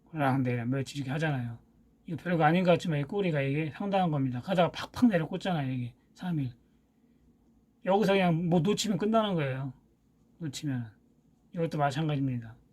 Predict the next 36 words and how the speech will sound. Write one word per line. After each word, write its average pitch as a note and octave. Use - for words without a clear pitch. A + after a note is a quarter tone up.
만약에 D#3+
반등해서 F3+
올라가면이야 F3
여기서 C#3+
이렇게 C#3+
올라가면 D3+
할 E3+
수 F3+
없지만 D3+
만약에 C#3+
빠지게 G3+
되면 D3+
푹 G3
내려가면 D3+
이때 D#3
푹 -
내려갈 D#3+
수가 D3
있거든요. C#3
그러면 D#3+
그때 D3+
크게 -
먹어야 F3
되는데 C#3
여기서 E3+
그거 E3+
조금 D#3
돈 F3
빼고 F3
먹으려고 E3
왔다 D#3
갔다 E3+
하다 E3
보면은 C#3+
먹지를 D#3+
못해요. B2+